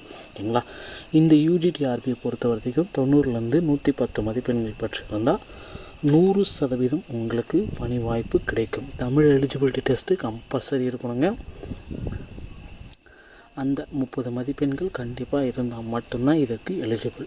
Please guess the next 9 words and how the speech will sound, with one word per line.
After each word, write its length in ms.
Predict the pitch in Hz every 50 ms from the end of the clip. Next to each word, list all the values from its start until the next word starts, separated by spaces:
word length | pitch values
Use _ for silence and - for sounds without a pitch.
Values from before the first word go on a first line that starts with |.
| - -
ஓகேங்களா? 360 | - - 120 117 113 120 113
அதையும், 360 | 104 120 117 107 117 139 185 - - - - - - - - - - -
அதுக்கு 240 | 135 135 127 - 127
அடுத்து 240 | 117 127 - 127 120
வந்து 80 | 120
பார்த்தீங்கன்னா, 440 | 120 120 - - 117 131 170 233 254 - - - - - - - - - - -
உங்களுக்கு 520 | - 147 135 135 131 127 127 123 - - 127
உண்டான 300 | 117 117 113 117 123 156
வெயிட்டேஜ் 580 | 170 131 117 120 - - 131 127 - - -